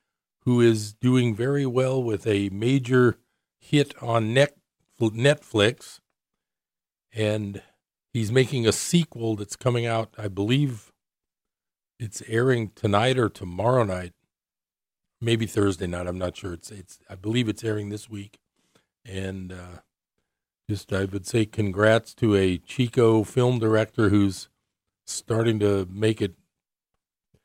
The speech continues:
pretty successfully down in, uh, down in Los Angeles. The reason this, this, uh,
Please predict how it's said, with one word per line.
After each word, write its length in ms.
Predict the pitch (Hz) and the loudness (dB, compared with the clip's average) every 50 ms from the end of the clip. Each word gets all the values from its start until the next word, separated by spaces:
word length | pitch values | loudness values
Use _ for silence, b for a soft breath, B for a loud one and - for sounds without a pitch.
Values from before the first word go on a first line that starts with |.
| _ _ _ _ _ | _ _ _ _ _
pretty 640 | - _ - 127 127 120 - _ - 127 120 120 | -10 _ 0 0 0 0 -4 _ -6 -4 -2 -4
successfully 1000 | 104 - - 113 - - - 131 123 117 - - - 104 101 101 98 98 92 - _ _ _ _ _ _ _ _ _ _ _ _ _ _ - | -4 -4 -4 -6 -6 -4 -2 0 0 0 0 -4 -10 -10 -8 -6 -6 -8 -8 -12 _ _ _ _ _ _ _ _ _ _ _ _ _ _ -6
down 180 | 101 107 110 | -4 -2 -2
in, 220 | 107 101 104 101 95 | -2 -2 -2 -4 -6
uh, 220 | 92 90 90 90 - _ _ _ _ _ _ _ _ | -8 -10 -12 -14 -16 _ _ _ _ _ _ _ _
down 180 | 104 104 104 107 | -8 -6 -6 -6
in 120 | 104 101 | -6 -8
Los 260 | 101 101 95 - - | -8 -10 -10 -4 -2
Angeles. 480 | 120 117 113 110 95 92 90 101 - - _ _ _ _ _ _ _ _ _ _ _ - | 0 0 0 0 -2 -8 -12 -14 -16 -16 _ _ _ _ _ _ _ _ _ _ _ -8
The 80 | 107 104 | -4 0
reason 340 | 113 131 139 117 127 123 117 | 2 2 2 2 0 0 0
this, 240 | 113 107 - - - _ _ _ _ _ _ _ _ _ _ _ _ _ _ _ _ _ - | 0 0 0 -4 -10 _ _ _ _ _ _ _ _ _ _ _ _ _ _ _ _ _ -2
this, 240 | 117 113 104 - - | -2 -2 -2 -4 -6
uh, 180 | 104 98 98 | -8 -8 -10